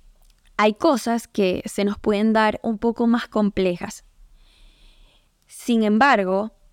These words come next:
si yo siento que sí, sí va, sí entra la lucha y sí entra la pasión de querer trabajar por eso,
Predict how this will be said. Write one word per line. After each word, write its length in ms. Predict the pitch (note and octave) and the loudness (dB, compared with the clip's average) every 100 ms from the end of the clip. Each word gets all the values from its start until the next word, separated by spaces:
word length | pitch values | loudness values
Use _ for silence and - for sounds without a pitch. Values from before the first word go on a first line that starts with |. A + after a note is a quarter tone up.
| _ | _
si 480 | - - A#3 A3+ G#3+ G3+ | -20 -8 -4 -2 -2 -2
yo 180 | G#3 A3 | -2 -2
siento 600 | - C4+ A#3 G3 G3 - | 0 2 2 0 -4 -4
que 160 | F#3+ | -6
sí, 360 | - G3+ F#3 - _ | -4 -4 -4 -6 _
sí 320 | - A#3 A#3+ | -6 -2 0
va, 240 | G#3+ B3 A#3 | 2 2 0
sí 340 | - A#3+ C4 | -4 -2 2
entra 300 | C4 B3+ C4 | 2 2 0
la 140 | G#3+ G3+ | 0 0
lucha 420 | B3 A#3+ - B3+ | 0 0 0 -2
y 140 | A3+ G3+ | -2 -4
sí 220 | - G3+ | -2 -2
entra 280 | G#3 G3+ A#3 | 0 0 0
la 100 | A3 | 0
pasión 460 | F#3 - G3 F#3+ | -4 -4 -2 -2
de 100 | G3+ | -2
querer 320 | A#3 F#3 F3 - | -2 -2 -2 -2
trabajar 420 | G#3 F#3+ F3 F3 | -2 -2 -4 -4
por 160 | F#3+ | 0
eso, 380 | A3 F#3 F3 F3 | 0 0 -4 -6